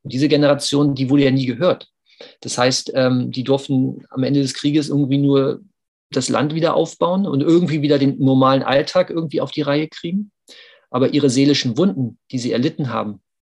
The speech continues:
durch Verlust von, von lieben Menschen oder ihrer Heimat, durch das Vertriebensein und so weiter und viele andere schlimme Dinge,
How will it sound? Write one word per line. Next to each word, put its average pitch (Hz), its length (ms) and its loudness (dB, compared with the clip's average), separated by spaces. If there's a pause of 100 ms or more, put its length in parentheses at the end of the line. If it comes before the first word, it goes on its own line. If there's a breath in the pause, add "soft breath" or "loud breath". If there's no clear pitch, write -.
durch 117 160 -6
Verlust 135 440 -2
von, 120 280 0
von 117 200 -2
lieben 123 220 -2
Menschen 127 680 -2
oder 113 260 -4
ihrer 110 300 -4
Heimat, 135 400 -2 (360 soft breath)
durch - 160 -12
das - 140 -8
Vertriebensein 117 880 -6
und 170 180 -4
so 139 140 -4
weiter 127 160 0
und 117 100 -6
viele 147 160 -2
andere 151 180 -2
schlimme 127 300 0
Dinge, 117 380 -4